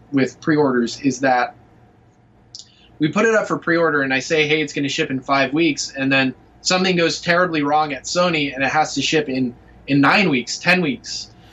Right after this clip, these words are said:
And every time I have to delay the game by a week, we're getting hounded by the people who bought the game, like,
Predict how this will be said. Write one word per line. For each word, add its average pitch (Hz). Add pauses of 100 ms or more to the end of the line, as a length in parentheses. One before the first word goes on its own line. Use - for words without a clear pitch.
(240)
And 147 (360)
every 180
time 185
I 160
have 170
to 160
delay 151
the 165
game 170
by 143
a 135
week, 156
we're 147
getting 147 (220)
hounded 165
by 139
the 135
people 143
who 139
bought 131
the 147
game, 127
like, 120